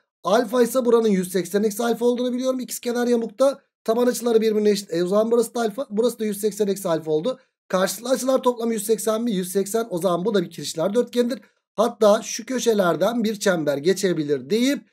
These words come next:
etrafına da şöyle çemberi oturtturabilirsiniz. Tamam. Bak her yamuk bir kirişler dörtgeni değildir. İkizkenar yamuk bir kirişler dörtgen oluyor. Herhangi bir yamukta alfa, burası beta olur. Burası yüz seksen eksi beta olur.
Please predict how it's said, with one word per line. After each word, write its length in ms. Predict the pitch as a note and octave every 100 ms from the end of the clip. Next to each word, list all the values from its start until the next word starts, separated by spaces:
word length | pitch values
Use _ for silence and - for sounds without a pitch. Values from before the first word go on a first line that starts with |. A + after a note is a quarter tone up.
| _ _
etrafına 760 | - A3 A3 A#3 G#3+ F#3+ G3+ D3+
da 80 | D3+
şöyle 400 | - G#3+ E3+ E3
çemberi 440 | G3+ F#3+ F3 G3
oturtturabilirsiniz. 1400 | A#3+ - - A3 B3+ B3 A#3+ G#3 G#3+ G#3 G#3 G3+ G3+ G3+ _ _ _ _
Tamam. 420 | D#3 G3+ B3 G#2+ _ -
Bak 180 | E3+ D#3+
her 280 | E3+ A#3+
yamuk 520 | B3+ B3+ B3 B3+ - _ _ D3+ B2+ _ _ D#3+
bir 360 | D3+ F3+ G3 _ _
kirişler 420 | C#3 D3+ F#3+ F3
dörtgeni 340 | F3+ F3+ E3+
değildir. 260 | F3 D#3 A#2+ _ _ _ -
İkizkenar 680 | D#3+ G#3 - G#3 G#3 A#3
yamuk 440 | B3+ G#3+ F#3 E3+ D#3+
bir 100 | C#3+
kirişler 440 | D#3 C#3 D3+ C3+
dörtgen 280 | C3 - C3
oluyor. 260 | B2 A#2+ - _ _
Herhangi 460 | F3+ G#3 A#3+ B3+ B3+
bir 100 | A#3+
yamukta 520 | A#3 A3+ - D#3 - -
alfa, 560 | F3 A#3 G#3 F#3 - _ _ _
burası 360 | D#3+ G3+ G3+ F#3+
beta 200 | G3+ E3+
olur. 200 | C3 - _ _ _ _
Burası 300 | F3 A3+ A3+
yüz 140 | A3+ G#3
seksen 280 | A3 A#3
eksi 240 | A#3 A#3 F3+
beta 200 | F3 D#3
olur. 180 | D3